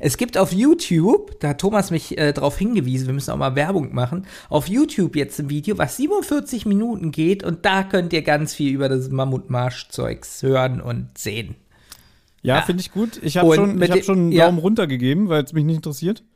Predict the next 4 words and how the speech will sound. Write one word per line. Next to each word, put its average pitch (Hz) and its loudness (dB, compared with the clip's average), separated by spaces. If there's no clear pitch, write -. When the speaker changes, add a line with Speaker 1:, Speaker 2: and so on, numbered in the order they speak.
Speaker 1:
Ja. 160 4
<laughs> - -4
Und, 185 4
äh, 170 6